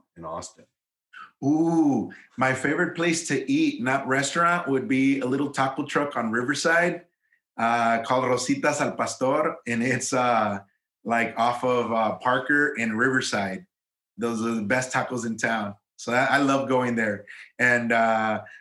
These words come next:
Speaker 2: just a little side note, I remember when I met my wife, I said, "Hey, I'm gonna take you to this cool little spot. It's al fresco," meaning it's outside. <laughs> And we have a view of downtown. So that was pretty cool.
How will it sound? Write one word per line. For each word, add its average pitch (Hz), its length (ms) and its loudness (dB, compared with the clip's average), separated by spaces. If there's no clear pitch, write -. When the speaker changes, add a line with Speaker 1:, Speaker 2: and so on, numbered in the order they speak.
Speaker 2:
just 127 220 -4
a 151 60 2
little 143 200 2
side 139 320 0
note, 151 180 2
I 139 40 2
remember 135 320 0
when 127 140 0
I 120 40 0
met 123 220 -2
my 117 160 0
wife, 113 300 0
I 120 80 -6
said, 117 180 -4
"Hey, 135 220 0
I'm 127 80 0
gonna 131 180 -2
take - 220 -4
you 131 100 -4
to - 140 -4
this 117 360 -6
cool 131 200 -2
little 135 180 0
spot. - 460 -2
It's 113 400 -4
al 120 160 4
fresco," 147 640 -2
meaning 131 360 0
it's 123 180 -2
outside. 120 680 -2
<laughs> - 360 2
And 147 120 0
we 147 80 2
have 147 160 4
a 139 80 0
view 139 200 4
of 135 140 -4
downtown. 139 760 2
So 156 160 -2
that 156 140 4
was 160 100 0
pretty 143 240 0
cool. 135 380 -2